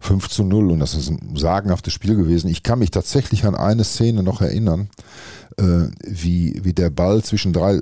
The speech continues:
Dortmunder Spielern immer so wie beim Spiel, äh, ein, eins gegen drei oder so hin und her gespielt wurde, mit so Flachpass, äh, technisch, Flachpass technisch, tech-, Flachpass technisch, so soll es heißen. Ähm, und, äh, und,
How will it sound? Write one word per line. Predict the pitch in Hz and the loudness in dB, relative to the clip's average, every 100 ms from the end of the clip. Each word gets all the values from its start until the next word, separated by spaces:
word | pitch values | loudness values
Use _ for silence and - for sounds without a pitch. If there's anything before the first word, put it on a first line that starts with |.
| - | -4
Dortmunder | 85 95 - 90 87 | -2 0 0 0 0
Spielern | - 107 104 92 - | 0 2 2 2 0
immer | 98 90 | 0 0
so | 82 85 71 | 2 0 -2
wie | 101 | 0
beim | 92 87 76 | 0 0 -2
Spiel, | - - 101 80 - | -4 0 2 0 0
äh, | 87 | -2
ein, | 64 92 87 | 0 -2 -2
eins | - - 95 - | -4 -2 -2 0
gegen | 90 80 | 0 0
drei | 85 92 87 | 0 2 2
oder | 76 78 | 0 -2
so | 80 82 | 0 -2
hin | 87 92 | 0 2
und | 92 - | 2 2
her | 107 | 0
gespielt | 98 - 85 - | -2 -2 -2 0
wurde, | 82 87 | 0 0
mit | 80 71 | 0 -2
so | |
Flachpass, | 80 104 - - 73 - - - _ _ | -2 -4 -2 -4 -6 -8 -18 -20 _ _
äh, | 87 73 | -4 -2
technisch, | - 82 87 87 - - - - | -4 -4 -4 -4 -8 -20 -20 -8
Flachpass | - 90 - 78 | -4 -2 -2 -4
technisch, | - 73 - 95 - | -2 -4 -2 -6 -6
tech-, | - 85 - - - | -2 -2 -2 -8 -16
Flachpass | - - 131 - - - _ - 113 123 - - _ _ _ | -6 0 0 -2 -10 -14 _ -2 0 -2 -8 -14 _ _ _
technisch, | - 104 - 139 71 | -4 -2 -2 -6 -4
so | 85 | -2
soll | 101 85 | 0 -2
es | 71 - | -4 -6
heißen. | - - - - - - - - - | -8 -10 -14 -12 -12 -12 -14 -18 -6
Ähm, | - 87 82 76 65 - | -2 0 0 -2 -10 -10
und, | - 82 - - 92 | -4 -4 -4 -8 -4
äh, | 85 78 - - - _ | -2 -2 -6 -14 -20 _
und, | - 60 - | -14 -12 -14